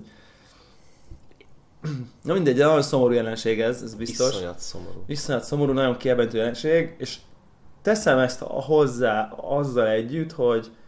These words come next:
Speaker 1: hogy egyébként ami történik, tehát az, hogy így máshogy készül az espresszó, továbbra így magasabb extrakciójú italok készülnek úgy, hogy még azért így az erősségük megmarad,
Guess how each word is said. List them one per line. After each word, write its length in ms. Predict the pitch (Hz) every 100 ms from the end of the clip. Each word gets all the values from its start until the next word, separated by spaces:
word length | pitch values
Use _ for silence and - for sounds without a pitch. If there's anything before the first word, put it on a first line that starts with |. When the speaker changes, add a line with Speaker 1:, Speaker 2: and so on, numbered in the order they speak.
| - - - - - - - - - - - - -
Speaker 1:
hogy 120 | - 117 -
egyébként 580 | 143 151 139 - 127 -
ami 280 | 147 151 131
történik, 960 | 127 117 117 143 139 185 190 - - - -
tehát 180 | 113
az, 160 | 147 147
hogy 180 | 147 120
így 280 | 113 107 - - - - -
máshogy 520 | 123 156 156 - 127
készül 300 | - 120 117
az 80 | 107
espresszó, 840 | 113 - 135 131 - 170 165 170 - - - - - - - - -
továbbra 480 | 165 175 139 123
így 220 | 117 117 -
magasabb 680 | 123 139 156 147 143 120
extrakciójú 640 | 127 127 127 123 - 120 117
italok 400 | 123 135 113 107
készülnek 560 | 127 123 - 127 117
úgy, 180 | 131 143
hogy 140 | 143 123
még 180 | 120
azért 260 | 117 113 113
így 100 | 113
az 80 | 117
erősségük 600 | 139 135 - 113 107 107
megmarad, 600 | 113 107 113 123 165